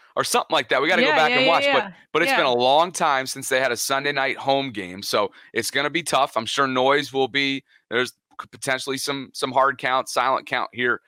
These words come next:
Speaker 1: for Lamar, but, uh, but thirty plus points, sign me up for that. Thirty-five. <sighs>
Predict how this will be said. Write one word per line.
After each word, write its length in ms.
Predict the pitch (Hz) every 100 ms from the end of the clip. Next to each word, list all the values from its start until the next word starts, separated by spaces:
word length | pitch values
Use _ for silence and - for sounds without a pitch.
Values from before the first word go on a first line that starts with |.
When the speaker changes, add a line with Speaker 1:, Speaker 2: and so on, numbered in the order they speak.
| _ _
Speaker 1:
for 160 | - 127
Lamar, 480 | 117 127 135 107 - _ _ -
but, 260 | 120 110
uh, 320 | 117 107 104 101 _ _ _ _ -
but 120 | 113
thirty 280 | - 127 147
plus 260 | 147 143 -
points, 320 | 139 139 139
sign 300 | - 127 139
me 100 | 139
up 140 | 131
for 100 | -
that. 300 | 127 131 131 _ _ _
Thirty-five. 1040 | - - 135 147 151 135 127 123 123 117 - _ _ _ _ _ _ _ _ _ _ _ _ _ _ _
<sighs> 20 | _